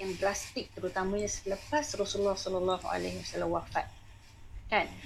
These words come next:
Kalau kita tengok, selepas Rasulullah wafat saja para sahabat sudah berbeza pandangan. Mereka sudah berbeza pandangan kat mana nak ke bumi Rasulullah ni.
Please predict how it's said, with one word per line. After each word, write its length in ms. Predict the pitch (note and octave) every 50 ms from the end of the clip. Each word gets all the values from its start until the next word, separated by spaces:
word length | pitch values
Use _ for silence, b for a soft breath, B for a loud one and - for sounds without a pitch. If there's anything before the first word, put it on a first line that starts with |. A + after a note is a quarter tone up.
| C#4 - -
Kalau 160 | - G#3+ A#3+
kita 160 | B3 B3+ - - -
tengok, 400 | G#3+ G3+ F#3 F#3 F#3 A3 B3+ - - -
selepas 560 | - - G3+ G#3 G3+ - - D#4+ D#4 D#4 -
Rasulullah 400 | A#3+ A3 - A#3 A3+ A#3 A#3 A3+
wafat 480 | A3 A3+ A3+ A3+ - - D#4 C4+ -
saja 240 | - B3 A#3+ C4+ C4
para 160 | - A3 G#3+
sahabat 320 | G#3 G#3 G3+ G3+ G3+ G#3 F#3+
sudah 320 | - - F#3+ G3 G3+ F3
berbeza 400 | F3 F3+ F3 F3+ E3+ E3+ F3+ F3
pandangan. 480 | - E3 E3 E3+ E3+ E3 D#3+ D#3+ D#3 - - B B B B B B B B
Mereka 320 | F#3 G#3 G#3+ G#3+ - B3+ B3+
sudah 480 | B3+ - B3 G#3+ G#3+ A3+ A3+ A3+ A3+ A3 G3+
berbeza 320 | G#3+ G#3 G#3 A3 G#3+ A3
pandangan 400 | A3 - A3 A3 A3+ A3 A3 A3
kat 160 | G3+ - G3 -
mana 320 | A3 B3+ C#4+ D#4 E4+ D4
nak 160 | G3+ G3 -
ke 80 | A3 F#3+
bumi 320 | G3+ G#3 G3+ G3 F#3 F#3
Rasulullah 480 | F#3 E3+ - - F3+ E3+ D#3+ D#3+ D3+ D3+
ni. 160 | D#3 C#3+